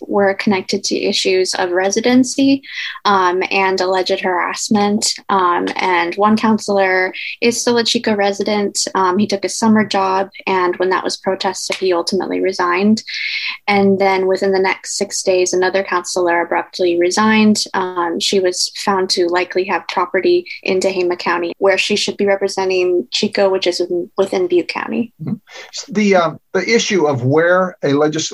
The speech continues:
Speaker 2: uh, excuse me, where a city councilor lives is important because they're required to live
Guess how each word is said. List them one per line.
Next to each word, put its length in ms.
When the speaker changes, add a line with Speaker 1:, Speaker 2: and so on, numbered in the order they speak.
Speaker 2:
uh, 120
excuse 280
me, 60
where 240
a 40
city 260
councilor 440
lives 500
is 240
important 680
because 300
they're 120
required 600
to 80
live 360